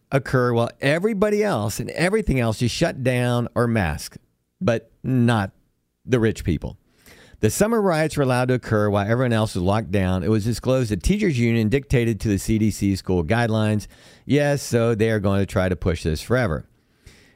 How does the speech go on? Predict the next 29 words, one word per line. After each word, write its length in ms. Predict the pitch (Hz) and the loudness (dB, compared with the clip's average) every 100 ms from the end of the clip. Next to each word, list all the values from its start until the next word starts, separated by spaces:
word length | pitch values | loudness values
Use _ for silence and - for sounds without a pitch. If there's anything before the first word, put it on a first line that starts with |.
| - | -8
And, 380 | - 101 98 95 | 0 0 2 2
um, 460 | 92 90 87 85 - _ _ - | 2 0 0 -2 -6 _ _ -6
uh, 680 | 92 92 90 90 90 90 90 - | -2 0 2 2 0 0 -2 -4
studies 380 | - - 131 120 | -10 -2 0 0
shown 260 | - 117 110 | 0 0 2
people 200 | 120 92 | 0 0
are 60 | |
previously 300 | 85 135 131 | 0 -2 0
infected, 600 | 117 - 123 - 117 113 | -2 0 -2 0 0 0
da, 140 | 104 101 | 0 0
da, 120 | 95 | 0
da. 200 | 92 90 | 0 -2
Anyway, 520 | 92 110 95 92 87 - _ _ - | -2 -2 0 -2 -4 -8 _ _ -10
um, 680 | 82 82 82 80 80 80 80 _ _ _ _ _ - | -4 -2 0 -2 -2 -4 -8 _ _ _ _ _ -20
C 240 | - 120 120 | -8 -2 0
D 100 | 110 | 0
C, 540 | - 110 104 104 98 _ _ _ - | 0 2 2 0 -2 _ _ _ -6
oh, 220 | 107 92 | -2 0
it's 180 | 90 101 | 0 0
interesting 440 | 135 190 185 202 156 | 0 0 0 2 2
how 180 | 147 | 2
he 100 | 147 | 0
says 400 | 131 - 135 110 | -2 -2 0 0
this, 220 | 104 101 - | -2 -2 0
but 160 | 107 | -2
the 100 | 95 | -2
C 300 | - 127 135 | -2 0 2
D 100 | 160 | 2
C 340 | 165 135 107 | 0 0 0